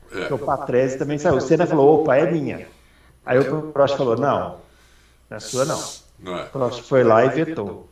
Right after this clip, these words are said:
Speaker 1: O Prost, o Prost, ele, ele assinou com o Frank Williams, com o apoio que você falou da Renault e da Elf, que a única exigência dele foi: o companheiro de equipe não pode ser o Senna.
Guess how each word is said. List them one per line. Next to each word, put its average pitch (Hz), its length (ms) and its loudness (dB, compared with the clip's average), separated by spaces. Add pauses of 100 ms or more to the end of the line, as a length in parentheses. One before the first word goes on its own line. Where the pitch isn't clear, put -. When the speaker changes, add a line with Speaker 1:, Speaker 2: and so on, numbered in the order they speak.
Speaker 1:
O 147 140 -4
Prost, 220 500 2
o 175 220 2
Prost, 214 400 2
ele, 170 240 4 (160)
ele 143 200 -4
assinou 139 480 -4
com 156 240 -4
o - 40 -8
Frank 127 440 -6
Williams, 113 680 -2 (360)
com 120 140 -8
o 117 60 0
apoio 117 320 2
que - 60 -12
você 117 100 -6
falou 104 280 -4
da 98 160 -4
Renault 98 360 -6
e - 20 -6
da 87 120 -6
Elf, 143 400 -4 (840)
que - 120 0
a 190 160 2
única 277 460 2
exigência 180 680 2
dele 185 300 4
foi: 113 400 -4
o - 40 -12
companheiro 170 480 2
de 147 80 0
equipe 156 320 -4
não 151 100 -8
pode 143 200 -4
ser - 100 -8
o 117 60 -4
Senna. - 340 -12